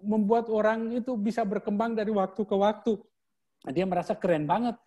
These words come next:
Jadi akhirnya dia mau pilih masuk ke H R. Jadi seringkali kita end up di satu posisi itu tanpa kita sadari bahwa universe itu menggiring kita ke arah sana. Hanya kita bagaimana caranya untuk kita menyiapkan diri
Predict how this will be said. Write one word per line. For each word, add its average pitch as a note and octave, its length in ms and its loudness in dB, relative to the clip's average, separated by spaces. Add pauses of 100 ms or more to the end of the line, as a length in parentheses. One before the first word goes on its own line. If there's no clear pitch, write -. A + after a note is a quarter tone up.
(200)
Jadi D#3+ 180 2
akhirnya A#3+ 380 0
dia G#3+ 160 0
mau A#3+ 320 -2
pilih G#3 320 0
masuk F3+ 320 -6
ke F3+ 100 -6
H D#3+ 300 -2
R. B2 140 -10 (340)
Jadi A#3+ 240 2
seringkali C4 720 0
kita A3+ 320 2
end G3 240 0
up B3+ 240 -2
di A#3+ 80 -4
satu G#3 240 0
posisi G3 640 -4 (240)
itu A#3 240 -6
tanpa A#3 320 -2
kita A3+ 240 -2
sadari G3+ 480 -4
bahwa G3+ 240 0
universe G3 560 -4
itu A3 160 -6
menggiring F#3 480 -4
kita E3+ 240 -8
ke F3 80 -16
arah D#3+ 240 -8
sana. D#3+ 400 -12 (340)
Hanya E3 340 -6
kita F#3+ 400 -8
bagaimana E3 480 -6
caranya E3 400 -6
untuk D#3+ 240 -10
kita D#3 160 -10
menyiapkan D#3 560 -6
diri D3+ 320 -4